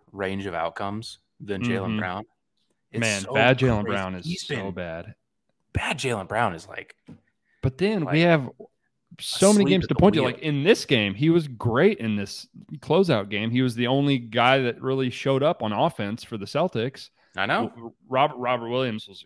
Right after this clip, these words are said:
Speaker 2: great all series, even though he was hurt. Um, but offensively, he's the only guy that showed up. He had that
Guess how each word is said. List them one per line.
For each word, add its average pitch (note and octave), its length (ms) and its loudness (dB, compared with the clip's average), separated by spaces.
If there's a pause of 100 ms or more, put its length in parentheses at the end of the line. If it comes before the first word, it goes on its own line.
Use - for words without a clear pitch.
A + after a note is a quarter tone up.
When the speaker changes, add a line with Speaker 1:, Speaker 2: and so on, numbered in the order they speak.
Speaker 2:
great G2 320 -10
all F#2 140 -6
series, G2+ 400 -6
even G2 180 -10
though F#2 180 -8
he F2+ 80 -6
was F#2 140 -10
hurt. G2 400 -8
Um, G2 220 -6
but F#2 140 -6
offensively, A2+ 560 -4
he's D3+ 160 -4
the C#3+ 60 -2
only A#2+ 120 -2
guy A2 100 0
that F#2+ 100 -6
showed G2+ 260 -4
up. A2+ 200 -2
He C3+ 140 -4
had A#2 140 -2
that A2 180 0